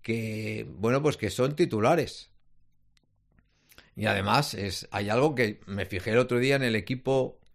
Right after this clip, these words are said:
que jugó contra, contra el Oviedo. Solo había dos jugadores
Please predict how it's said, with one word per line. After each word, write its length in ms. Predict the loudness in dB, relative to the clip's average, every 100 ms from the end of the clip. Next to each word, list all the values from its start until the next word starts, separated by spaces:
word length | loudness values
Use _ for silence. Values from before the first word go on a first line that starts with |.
| -20 _ _ _ _ _ _ _ _
que 120 | -4 -2
jugó 320 | 2 4 4
contra, 580 | 2 2 0 2 0 -2
contra 280 | -2 0
el 80 | 2
Oviedo. 540 | 2 4 4 4 0 -8 -20 _ _ _ _ _ _ _ _ _ _ _ _ _ _
Solo 300 | -4 2 4
había 260 | 6 4 4
dos 200 | 2 4
jugadores 800 | 6 6 8 6 4 -2 -14